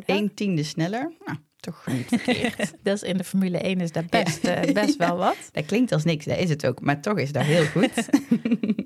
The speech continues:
Speaker 2: En de beide McLarens niet door naar
Speaker 1: Nee.
Speaker 2: Q twee. Die hadden ook weer een dramatisch weekend.
Speaker 1: Ja, zeker.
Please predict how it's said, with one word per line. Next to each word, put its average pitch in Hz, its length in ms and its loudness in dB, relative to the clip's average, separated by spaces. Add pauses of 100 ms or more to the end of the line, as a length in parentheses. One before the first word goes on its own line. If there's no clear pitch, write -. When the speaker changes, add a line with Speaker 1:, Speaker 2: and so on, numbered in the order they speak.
(160)
Speaker 2:
En 262 160 0
de 254 80 2
beide 185 300 0
McLarens 240 680 0
niet 180 220 -2
door 165 420 -2
naar 180 120 -4
Speaker 1:
Nee. - 340 -4
Speaker 2:
Q 156 60 -12
twee. 165 320 -4
Die 180 160 -4
hadden 208 300 -6
ook 269 180 -6
weer 180 260 -4
een 170 120 -4
dramatisch 165 680 -6
weekend. 160 400 -8 (160)
Speaker 1:
Ja, 151 240 2 (100)
zeker. 151 720 -2